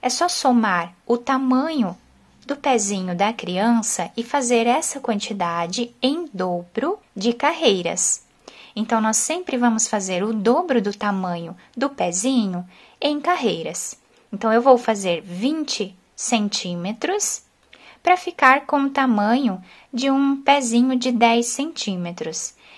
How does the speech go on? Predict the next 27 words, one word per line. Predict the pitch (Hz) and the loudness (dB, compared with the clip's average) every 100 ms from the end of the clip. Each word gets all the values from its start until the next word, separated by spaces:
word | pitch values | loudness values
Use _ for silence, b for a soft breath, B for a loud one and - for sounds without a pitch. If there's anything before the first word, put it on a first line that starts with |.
| B | B
Então, | - 330 - 285 359 330 | -12 -12 -2 0 0 0
dessa | 233 - 240 | 0 0 -4
forma, | - 285 330 370 | 0 2 2 0
vou | 285 240 | 0 0
seguir | 226 240 214 190 | 0 -2 -4 -6
fazendo | 190 180 180 220 262 330 359 - _ _ - | -8 -12 -6 0 0 0 -6 -10 _ _ -6
e | |
já | 330 339 | 0 0
trago | 339 262 247 240 | 2 2 2 0
pra | 240 240 | 0 0
mostrar | 226 - - 208 | 0 -2 -4 -6
pra | 202 185 | -4 -6
vocês | 180 - 233 233 240 | -4 -2 2 2 0
quantas | - 330 349 330 - | -4 -6 -2 -4 -4
carreiras | 294 247 226 220 226 - | -6 -2 0 0 -2 -4
ficou. | 302 - 175 - _ _ _ _ _ _ _ _ _ _ _ _ _ _ _ _ _ b b b b b b | -10 0 0 0 _ _ _ _ _ _ _ _ _ _ _ _ _ _ _ _ _ b b b b b b
Fiz | - 311 302 | -6 -4 -4
aqui, | 175 214 | -6 -6
então, | 190 190 208 208 226 240 - | -6 -4 -2 0 -2 -6 0
todas | 320 349 269 | 0 2 0
as | 233 220 | -2 -4
carreiras | - 202 196 185 185 220 247 - - | -8 -8 -8 -10 -4 -2 -4 -10 -4
pra | 262 | -4
ficar | 254 240 220 202 | -2 -4 -2 -4
com | 208 208 | -4 -6
vinte | 208 277 302 - | -2 0 0 -4
centímetros | 240 214 196 - 185 180 190 214 269 285 - | -6 -4 -6 -6 -8 -6 -6 -4 -4 -4 -10